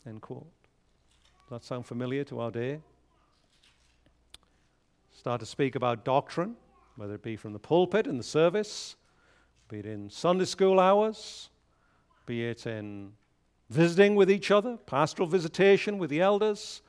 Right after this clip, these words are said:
uh, hospitality in one another's homes. Talk about doctrine,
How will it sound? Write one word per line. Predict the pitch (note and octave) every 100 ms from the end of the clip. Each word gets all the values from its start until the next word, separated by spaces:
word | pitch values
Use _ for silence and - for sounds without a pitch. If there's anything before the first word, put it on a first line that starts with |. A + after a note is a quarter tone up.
| _ _ _ _ _ _ _ A2
uh, | G#2+ G#2 G2+ G#2
hospitality | C3+ - D#3+ E3+ F3 F#3
in | F3
one | D3+ E3+
another's | E3+ D#3 -
homes. | - C3+ G#2 G2+ -
Talk | C#3 C#3
about | C#3 B2+ F#2+
doctrine, | D#3+ D#3 - A#2 G#2 B2